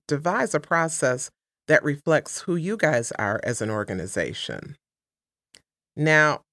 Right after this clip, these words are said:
here comes the chicken egg dilemma. Should you begin data gathering before you start the process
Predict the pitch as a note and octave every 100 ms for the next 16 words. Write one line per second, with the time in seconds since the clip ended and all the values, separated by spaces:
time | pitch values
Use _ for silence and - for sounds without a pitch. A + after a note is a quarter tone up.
0 | _ _ C#3+ A3 D4 G#3 F3+ F3 - B2+
1 | A2+ A2 - A3+ A3+ F#3 - - A#2+ A2+
2 | - A2+ B1 A#1 - - - _ _ _
3 | _ _ _ _ _ - - F3+ D#3 C#3+
4 | B2+ A#2+ D#3+ G3 G#3 F3 D3+ D3 C#3+ A#2+
5 | A2 G2+ G2 G#2+ G#2+ G2+ - - B2 D#3
6 | G#3+ A3+ - G#3 A3 G#3+ B3 A3+ A#3 -
7 | A3 G#3+ G#3+ -